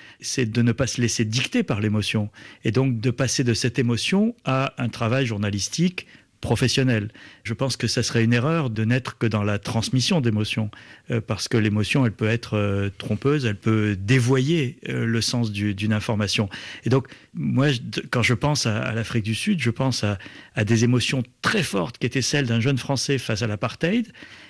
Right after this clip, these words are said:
et je pense à un travail que j'ai essayé de faire, qui était d'abord et avant tout professionnel, même si il y a une part d'engagement évident dans la manière de couvrir un régime comme l'apartheid.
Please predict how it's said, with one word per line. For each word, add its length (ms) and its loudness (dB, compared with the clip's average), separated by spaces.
et 60 2
je 80 4
pense 300 0
à 20 0
un 60 0
travail 540 2
que 100 0
j'ai 140 0
essayé 320 0
de 60 -10
faire, 300 -2
qui 120 -2
était 340 2
d'abord 460 2
et 60 0
avant 240 0
tout 340 0
professionnel, 800 0
même 180 2
si 420 0
il 60 -4
y 20 0
a 40 0
une 120 0
part 180 0
d'engagement 580 2
évident 540 0
dans 360 -4
la 140 -2
manière 340 4
de 100 -2
couvrir 480 2
un 80 -2
régime 340 -2
comme 180 -2
l'apartheid. 480 -4